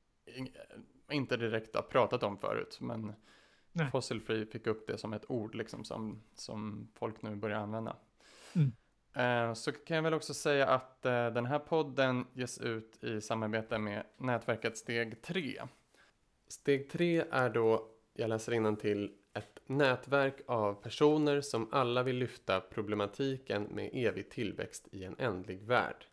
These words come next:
Speaker 3: Vi vill se ett välmående samhälle som inte är beroende av ekonomisk tillväxt för att fungera tillfredsställande och erbjuda en god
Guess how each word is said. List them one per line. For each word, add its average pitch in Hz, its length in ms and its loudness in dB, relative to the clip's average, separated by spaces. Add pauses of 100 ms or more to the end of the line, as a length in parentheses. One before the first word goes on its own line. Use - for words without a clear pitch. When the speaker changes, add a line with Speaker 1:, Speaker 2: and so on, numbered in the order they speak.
(240)
Speaker 3:
Vi 120 100 0
vill 123 180 0
se 104 240 -2
ett - 260 -8
välmående 131 640 2
samhälle 104 720 -2
som - 260 -4
inte 123 380 -2
är 120 100 -2
beroende 101 420 0
av 98 260 -6
ekonomisk 110 520 -2
tillväxt - 520 -8
för - 120 -12
att - 100 -12
fungera 95 480 -6
tillfredsställande 107 1080 -2 (420)
och 110 200 -12
erbjuda 98 760 -4
en 92 320 -8
god 110 360 -2